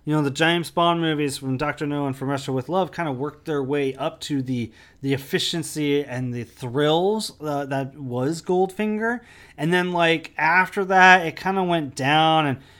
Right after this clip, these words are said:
down to, like, the ridiculousness of Diamonds Are Forever, even, and everything that came after.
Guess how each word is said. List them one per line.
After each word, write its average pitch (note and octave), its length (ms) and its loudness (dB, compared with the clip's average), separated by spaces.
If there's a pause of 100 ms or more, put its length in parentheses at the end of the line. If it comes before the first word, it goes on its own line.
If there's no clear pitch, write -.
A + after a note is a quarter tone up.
(140)
down D3 280 2
to, C#3+ 240 -2
like, B2+ 240 -2
the C3 100 -4
ridiculousness C3+ 1040 -2
of A#2+ 160 -4
Diamonds C3 420 0
Are A#2+ 120 -2
Forever, B2+ 840 0 (240)
even, B2+ 520 0
and A2 180 -10 (320)
everything D3+ 380 -8
that C3 120 -4
came C3 220 -4
after. C3+ 480 0